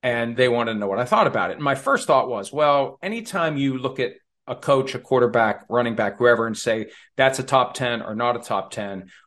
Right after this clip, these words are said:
when you get through all of them, you got twenty in the top ten. So the challenge is make your top ten list. Now, as I talked through it,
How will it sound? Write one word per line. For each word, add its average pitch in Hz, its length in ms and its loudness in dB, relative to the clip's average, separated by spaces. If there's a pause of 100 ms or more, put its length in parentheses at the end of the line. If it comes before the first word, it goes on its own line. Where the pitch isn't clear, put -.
(160)
when 135 160 4
you 139 80 6
get 175 180 6
through 151 200 6
all 139 180 12
of 151 100 6
them, 165 300 2 (580)
you 131 100 -2
got 127 160 2
twenty 131 280 0
in 107 60 -2
the 98 60 -6
top 98 280 -4
ten. - 280 -10 (920)
So - 180 -2
the 135 80 0
challenge 185 520 6
is 139 180 2
make 127 260 0
your 135 80 -2
top 127 280 -2
ten 113 180 -8
list. 131 400 -4
Now, 127 220 0
as 120 100 -2
I 156 120 4
talked - 540 -2
through 196 260 2
it, 123 200 0